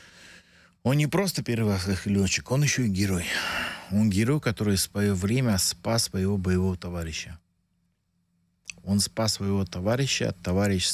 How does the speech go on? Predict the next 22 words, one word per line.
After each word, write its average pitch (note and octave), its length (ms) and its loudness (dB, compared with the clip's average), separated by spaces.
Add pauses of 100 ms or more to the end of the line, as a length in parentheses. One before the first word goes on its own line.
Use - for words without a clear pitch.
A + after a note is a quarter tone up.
(220)
в - 60 -16
свою F#2 420 -4
очередь, F2+ 440 -2
к - 60 -16
сожалению, F2 720 -2
после - 440 -10 (100)
этого D2+ 340 -14 (800)
умер. A#2+ 340 0 (220)
Ну, G2 300 2
это F2 200 -12
как - 180 -20
бы F#2+ 200 -8
не F#2 400 0
Виктор - 400 -12
Аргун, F#2 600 -8
а - 60 -16
была F2+ 320 -8
вина. D#2+ 280 -8 (920)
Был A#2 180 0
такой - 300 -10
Алексей F2+ 300 -4
Гончаров. - 580 -4